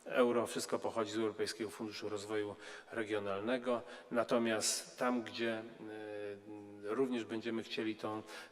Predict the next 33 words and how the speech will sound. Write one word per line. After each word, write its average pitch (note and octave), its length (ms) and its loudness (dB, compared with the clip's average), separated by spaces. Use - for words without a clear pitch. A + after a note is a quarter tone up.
e, G#2+ 140 2
część A#2 500 0
informacyjną A2+ 1120 0
i A#2 100 0
rozwój A2 420 4
informa-, A2 600 0
e, G#2 40 2
tej, G#2+ 280 -2
te-, G#2+ 200 -4
tego A2 220 -4
sektora, G#2+ 500 -2
e, A2 100 -2
technik, - 460 0
e, G2+ 360 2
technologii G#2+ 480 0
informacy-, G#2 600 -2
komunikacyjno-informacyjnych A2 1300 0
rozwijać, G#2 380 0
czyli G#2+ 240 -4
obszar - 320 0
osi G#2+ 280 2
numer G#2+ 260 0
jeden, A2+ 320 4
gospodarka, A2+ 560 0
inno-, G#2+ 300 -2
innowacje, A2 640 0
e, G#2 40 -2
nowoczesne G#2+ 460 -2
technologie, G#2+ 540 2
tam, A#2 200 4
gdzie A2 100 0
jest G#2 120 -4
przedsiębiorczość, A2 840 2